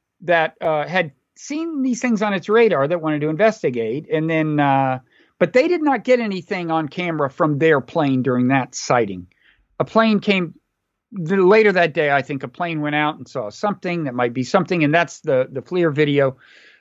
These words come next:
uh, uh, you know, infrared video. The, the other interesting sighting is, is apparently, apparently these things just persisted for months in, like, uh, the one I just described is two thousand four. These other ones were, like, I think around twenty fourteen.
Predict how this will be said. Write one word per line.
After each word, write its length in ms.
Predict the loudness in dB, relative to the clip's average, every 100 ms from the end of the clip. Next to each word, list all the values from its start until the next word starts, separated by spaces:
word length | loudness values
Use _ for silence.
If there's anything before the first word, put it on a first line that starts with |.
| _
uh, 280 | 2 4 2 0 _ _ _ _ _ -2
uh, 300 | 0 0 -2
you 120 | -4
know, 120 | -4
infrared 560 | -4 -6 -4 -2 -2 -4 -12
video. 380 | -6 -2 -2 -2 _ _ -8
The, 180 | -6 0
the 180 | 2 4
other 200 | 4 2
interesting 360 | 0 -2 -6
sighting 400 | 0 2 2 -2
is, 320 | -4 -6 -8 -8
is 200 | -8 -8 -12 -10
apparently, 440 | -2 0 0 -4
apparently 500 | -4 -2 -2 -2 -4
these 220 | -2 -4
things 380 | -4 -4 -4 -8 _ _ _ _
just 220 | 0 0
persisted 920 | -2 -4 -2 -2 -2 0 2 2 -2 -14 _
for 140 | -2 2
months 600 | 4 4 2 -2 -18 -20 _ _ _
in, 180 | -2 0
like, 480 | 2 2 0 -4 -6
uh, 420 | -2 -2 -2 -4 -6
the 60 | -2
one 160 | 0
I 60 | 2
just 220 | 0 -6
described 440 | -14 -6 0 0 -2
is 120 | -10
two 160 | -10
thousand 380 | -4 -4 -4 -8
four. 280 | -8 -4 -4
These 240 | -4 0
other 220 | 2 4 2
ones 280 | 2 -2
were, 160 | -2 0
like, 260 | 0 0 -2
I 60 |
think 240 | -6 -8 -4
around 220 | -4 -4
twenty 240 | -4 -4
fourteen. 640 | -4 -4 -4 0 2 2